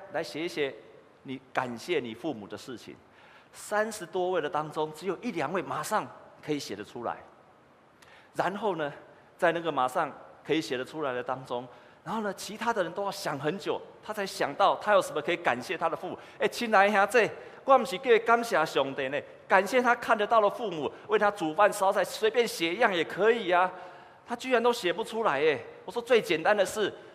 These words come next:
他写不出来。第二种情形，他不止写不出来，第二种情形是，他写了一个礼拜，终于写出来了，第二个礼拜写出来，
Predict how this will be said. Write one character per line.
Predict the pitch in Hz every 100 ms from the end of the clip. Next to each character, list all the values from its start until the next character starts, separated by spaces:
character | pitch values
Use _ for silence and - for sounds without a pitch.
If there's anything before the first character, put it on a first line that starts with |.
| - -
他 | 202
写 | - 139
不 | 143
出 | - 165
来。 | 135 104 - - - - - _ _
第 | 285 277
二 |
种 | 233 156
情 | - 151
形， | 175 147 151 - - - _
他 | -
不 | 170 190
止 | 156
写 | - 117
不 | 147
出 | 151 165
来， | 113 113 - - - - - _
第 | 254 269
二 |
种 | 202 175
情 | 185 180
形 | 180 180
是， | 220 151 - - - - - _ _ _ _ _ _ _ -
他 | 233
写 | 190 165
了 |
一 | 190
个 | 196
礼 | 160
拜， | 143 196 131 - -
终 | 196 180
于 |
写 | - 117
出 | 160 156
来 | 110
了， | - - -
第 | 220 208
二 |
个 | 160
礼 | 127
拜 | 165 131
写 | - 123
出 | 110
来， | 151